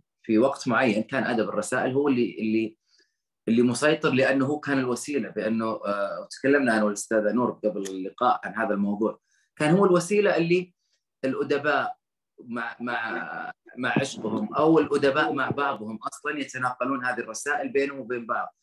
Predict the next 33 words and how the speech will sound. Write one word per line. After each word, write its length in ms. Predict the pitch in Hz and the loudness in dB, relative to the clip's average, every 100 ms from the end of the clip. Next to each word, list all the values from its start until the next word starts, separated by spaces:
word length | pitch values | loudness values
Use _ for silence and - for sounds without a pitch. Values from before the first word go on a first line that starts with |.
| _ _ _ | _ _ _
وبالتالي 460 | 117 131 - 151 123 | -2 -2 2 2 4
بعد 260 | 127 127 | 4 4
وفاتهم 500 | 131 120 139 139 139 | 4 2 0 0 -2
تجمع 460 | 120 135 110 113 113 | -2 -2 -2 -2 -2
هذه 100 | 117 | -2
الرسائل 380 | 110 110 131 127 | -2 -2 0 -2
وتكون 300 | 113 - 117 | -2 -4 -2
مادة 340 | 120 110 117 | 0 -2 -4
أدبية 400 | 107 110 117 131 | -2 -2 0 0
لنا 320 | 117 117 113 | 0 -4 -6
إحنا. 260 | 113 - 92 _ _ _ _ _ 113 | -10 -14 -20 _ _ _ _ _ 0
نفس 240 | 175 185 | 2 2
الشيء 260 | 214 196 143 | 2 4 4
أدب 200 | 143 120 | 4 2
الرحلات. 540 | 117 - 123 110 - - _ _ _ _ _ _ - | 0 0 2 2 -2 -10 _ _ _ _ _ _ -4
أنا 140 | 123 135 | 0 2
ممكن 460 | 156 - 156 135 117 | 0 -2 -2 -2 -2
يعني 200 | 120 117 | -2 -2
في 140 | 123 | 2
وقت 240 | 147 156 - | 2 0 -8
كتابة 380 | 123 147 147 131 | -2 0 0 -2
هذا 160 | 151 156 | -2 -2
الكتاب 520 | - - 120 135 - _ _ _ _ _ | -6 -8 -2 -2 -2 _ _ _ _ _
فرصة 300 | - 180 175 | 0 0 2
إنه 180 | 139 131 | -2 0
أنا، 280 | 143 143 - - | 0 0 -2 -8
آه، 400 | - 90 101 95 | -10 -8 -6 -6
أتفرج 420 | 110 - 139 123 | -6 -2 0 0
في 180 | - 110 | -2 -6
الهند 320 | 107 117 104 | -2 -2 0
وأزور، 500 | 92 107 107 113 107 | 2 2 2 2 2
خصوصًا 300 | - 160 151 | -2 -6 -2
إنه 360 | 156 151 143 | 0 2 0